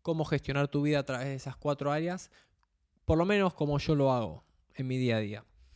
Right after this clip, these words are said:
Primero. Segundo, comunidad gratuita, si ves que todavía no estás en una posición para invertir dinero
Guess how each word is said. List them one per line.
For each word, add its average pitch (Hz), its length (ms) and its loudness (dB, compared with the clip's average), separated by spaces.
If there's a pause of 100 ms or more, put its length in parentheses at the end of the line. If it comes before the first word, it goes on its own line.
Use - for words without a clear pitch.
(360)
Primero. 127 480 -4 (160)
Segundo, 147 580 -2 (440)
comunidad 156 420 0
gratuita, 160 560 4
si 147 160 -6
ves 151 140 0
que 151 260 -4
todavía 151 380 0
no 151 80 -4
estás 151 520 -6 (600)
en 170 140 -10
una 170 180 -4
posición 160 480 -6
para 151 180 -2
invertir 151 480 -4
dinero 170 480 -2